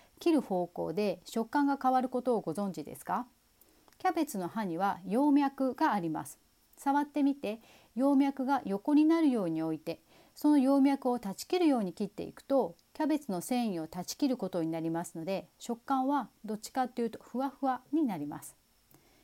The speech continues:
逆に葉脈を縦にしておき、その葉脈に沿って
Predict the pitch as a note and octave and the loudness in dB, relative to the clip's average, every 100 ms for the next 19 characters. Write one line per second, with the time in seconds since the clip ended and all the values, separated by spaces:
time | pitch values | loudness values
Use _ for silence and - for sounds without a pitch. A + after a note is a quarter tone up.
0 | _ _ C#4 C#4 D4+ D#4 F4+ - - _ | _ _ -6 2 4 4 2 -10 -20 _
1 | B3+ D4 D4 D4+ D4 C#4+ C#4 C#4+ D4 B3+ | 2 6 6 6 4 0 0 0 0 0
2 | F#3 E3 - F3 D#3 - A3 G#3 - - | 0 -2 -6 -8 -6 -2 -2 -4 -6 2
3 | C#4 C#4 C4+ C#4 C#4 C#4 B3+ B3 C#4 - | 4 4 4 4 4 2 0 0 -4 -6
4 | - | -12